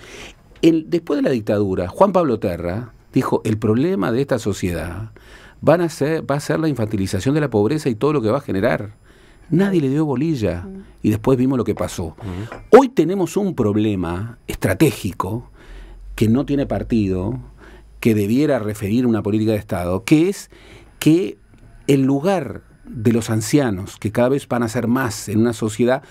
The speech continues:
Speaker 1: con una baja tasa de natalidad, en nuestra sociedad es un lugar deplorable,
Speaker 3: Ujú.
Speaker 1: deplorable,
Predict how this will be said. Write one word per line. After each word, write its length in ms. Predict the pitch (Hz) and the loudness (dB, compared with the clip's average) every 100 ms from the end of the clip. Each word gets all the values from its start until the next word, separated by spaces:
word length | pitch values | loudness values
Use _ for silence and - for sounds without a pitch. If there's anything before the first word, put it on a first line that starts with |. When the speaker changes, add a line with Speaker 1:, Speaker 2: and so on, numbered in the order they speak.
| - | -12
Speaker 1:
con 140 | - 110 | -4 -2
una 140 | 113 | 2
baja 260 | 139 135 113 | 0 0 -2
tasa 240 | 127 123 | -2 0
de 60 | 113 | -2
natalidad, 560 | 107 110 107 101 90 - - - - - - - - - | 0 0 0 0 -4 -12 -20 -20 -20 -18 -18 -20 -8 -2
en 140 | 117 | 2
nuestra 280 | 156 165 117 | 2 0 -4
sociedad 420 | 123 104 98 87 | -4 -2 0 0
es 140 | - | 0
un 80 | 151 | 0
lugar 180 | 139 156 | 2 2
deplorable, 920 | 160 170 156 127 170 160 113 90 95 - | 0 0 -2 -2 -2 0 0 0 -4 -12
Speaker 3:
Ujú. 220 | 95 98 104 | -10 -6 4
Speaker 1:
deplorable, 1000 | 180 214 - 139 135 175 170 135 98 | 4 4 -2 -2 0 -2 0 2 0